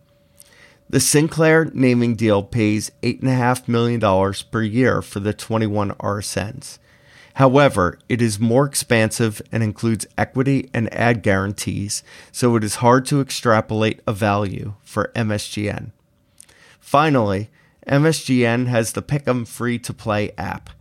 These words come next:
like Fox's Super Six, that essentially serves two purposes,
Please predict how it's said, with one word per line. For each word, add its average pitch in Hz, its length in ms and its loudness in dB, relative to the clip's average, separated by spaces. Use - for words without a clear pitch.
like 127 220 2
Fox's 131 520 0
Super 143 360 -2
Six, - 1040 -4
that 131 240 2
essentially 135 800 0
serves 117 480 -2
two 139 180 0
purposes, - 800 -6